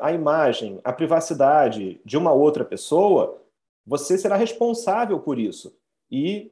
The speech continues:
eventualmente, dependendo de como a gente observa as regras de plataformas, esse tipo de conteúdo não vai ficar no ar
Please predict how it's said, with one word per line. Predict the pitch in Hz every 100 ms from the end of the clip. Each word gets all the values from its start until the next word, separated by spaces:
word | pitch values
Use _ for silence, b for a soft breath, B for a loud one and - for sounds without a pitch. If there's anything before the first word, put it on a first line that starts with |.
| _
eventualmente, | 135 117 107 208 214 139 175 196 220 - _
dependendo | - 131 143 135 131
de | 117
como | - 160 151
a |
gente | 120 123 120 101
observa | - 113 - 127 117 117
as | 101
regras | - 139 117 113 -
de | 131
plataformas, | 117 113 92 - 147 190 185 113 - b _
esse | - -
tipo | 208
de | 208
conteúdo | - 196 220 190 226
não | 262 233
vai | 170 233
ficar | 226 - 123
no | 113
ar | 107 -